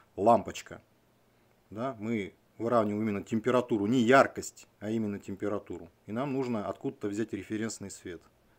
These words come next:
Вот смотрите. Подносим его к экрану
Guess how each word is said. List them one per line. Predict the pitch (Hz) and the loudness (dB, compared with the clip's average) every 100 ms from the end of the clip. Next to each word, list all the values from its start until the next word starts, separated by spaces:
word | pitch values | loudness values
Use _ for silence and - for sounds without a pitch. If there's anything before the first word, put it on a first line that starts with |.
| - | -14
Вот | 110 | -14
смотрите. | - 101 98 98 - 90 _ _ _ _ - _ _ _ - _ - _ _ _ _ _ _ _ _ _ _ _ _ _ _ _ _ _ _ _ | -10 -10 -8 -12 -12 -20 _ _ _ _ -20 _ _ _ -20 _ -20 _ _ _ _ _ _ _ _ _ _ _ _ _ _ _ _ _ _ _
Подносим | 104 113 113 - 95 | -8 -6 -6 -8 -12
его | 95 92 90 - | -12 -12 -12 -14
к | - | -14
экрану | 95 - 156 139 | -12 -8 -8 -8